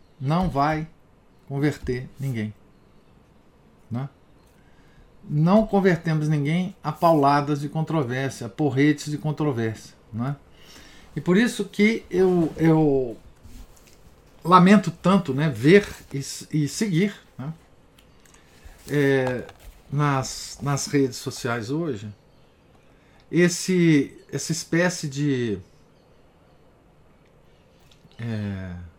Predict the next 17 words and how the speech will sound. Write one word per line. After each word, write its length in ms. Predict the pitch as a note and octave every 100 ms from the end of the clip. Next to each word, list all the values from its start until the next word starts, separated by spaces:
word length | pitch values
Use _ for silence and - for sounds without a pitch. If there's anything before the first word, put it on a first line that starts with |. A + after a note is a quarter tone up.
| _ _ _ _ _ _
método 640 | D#3 F3+ A3 G#3+ G3 F#3 F3+
de 120 | D#3+
conversão. 600 | E3 D#3 C#3 - G#2+ F2+ - - _ _ _ _ _ _
Não, 140 | F#3 D3+
vamos 220 | F3+ G#3
discutir 360 | - C4 G3+
com 140 | B3+ C4
o 40 |
cara, 320 | - F3 G3+
ué. 100 | E2+ - - - - - - - -
Tem 180 | B3+ F#3+
gente 640 | E3 G#3+ G3+ - - - - - _ - - - - - - - - C3+ -
que, 140 | D#3+
que 180 | - D#3
eu 60 |
conheço, 580 | C#3 C3+ C3+ F#3+ F3 - -
porque 580 | B2 - C#3+ C3+ A2